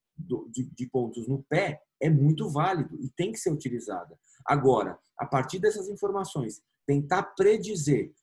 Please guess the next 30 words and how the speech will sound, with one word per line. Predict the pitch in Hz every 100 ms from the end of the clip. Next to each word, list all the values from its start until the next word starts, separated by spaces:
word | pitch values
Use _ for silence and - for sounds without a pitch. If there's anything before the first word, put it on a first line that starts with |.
| -
como | 165 180
que | 175
tá | 160 135 -
a | 143
postura | 127 123 - 202 185
do |
paciente, | 147 127 - 143 180 - - _ _
não | 117 123 160 180
é |
muito | 165 151 151
claro | 151 135 143 143
isso | 135 131
na | 135
literatura, | 135 135 135 139 - 95 90 _ _ _ -
tá? | 98 127 147 _ -
É | 104
esse | 113 120
o | 147
ponto | 127 131
importante | 131 147 147 135 143
que | -
a | 135
gente | 131
tem | 131
que | 143
entender. | 147 156 147 87 - _ _ - _ -
E | 220
uma | 214
outra | 196 196 208
coisa, | - 185 214 214